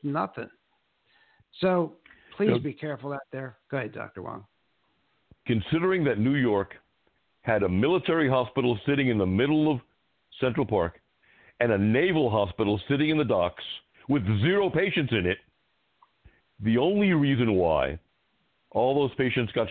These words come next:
Speaker 2: shunted into the nursing homes is because, and you can look this up, the Nursing Home Association is amongst the top five political contributors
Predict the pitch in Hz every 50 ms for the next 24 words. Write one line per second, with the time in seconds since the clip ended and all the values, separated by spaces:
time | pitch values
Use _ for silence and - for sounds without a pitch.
0 | - - 127 117 104 113 113 98 113 113 117 110 - - 104 95 87 80 80 82
1 | - _ _ _ _ _ _ _ _ _ _ _ - - 95 104 101 98 92 110
2 | 135 131 135 131 117 110 104 95 92 90 90 87 - - 151 147 123 123 147 -
3 | - 143 127 104 92 87 87 90 87 - - _ _ _ _ _ _ _ _ _
4 | _ - 98 107 104 104 87 104 85 87 92 120 117 - 165 156 - - 123 117
5 | - - - _ _ _ _ _ _ _ _ _ _ _ _ _ _ _ _ -
6 | 85 95 117 143 131 - 170 160 143 139 147 147 147 139 131 - 147 139 117 -
7 | 127 127 131 131 120 - 123 117 107 - _ _ _ _ _ - 127 120 107 117
8 | 113 117 120 113 - - - 113 - - - 131 131 - - _ - - - 139
9 | 139 135 117 104 90 73 67 62 - - _ _ _ _ _ _ _ _ _ _
10 | _ _ - 104 107 123 135 139 127 147 135 - 139 113 - 135 131 107 110 101
11 | 104 107 101 92